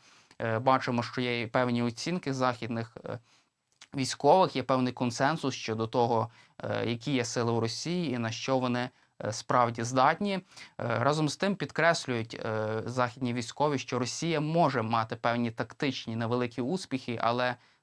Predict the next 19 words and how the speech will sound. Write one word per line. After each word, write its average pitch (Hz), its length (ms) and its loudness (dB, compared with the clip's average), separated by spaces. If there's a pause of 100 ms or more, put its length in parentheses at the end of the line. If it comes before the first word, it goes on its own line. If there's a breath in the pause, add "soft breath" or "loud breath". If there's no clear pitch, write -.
на 131 120 4
цьому 165 340 2
все, 131 400 0 (120)
так 113 300 -2
вважають 117 540 -2
в 123 60 -4
нато. 151 460 2 (320 loud breath)
Е, 113 340 -2
також 135 400 0
є 131 60 0
проблема 127 560 2
із 123 240 -4
досвідом 185 640 2 (320 soft breath)
в, 120 280 -4
м, 113 760 -2
тих, - 280 -4
е, 50 480 -4
солдатів, 135 720 0
які 117 360 -4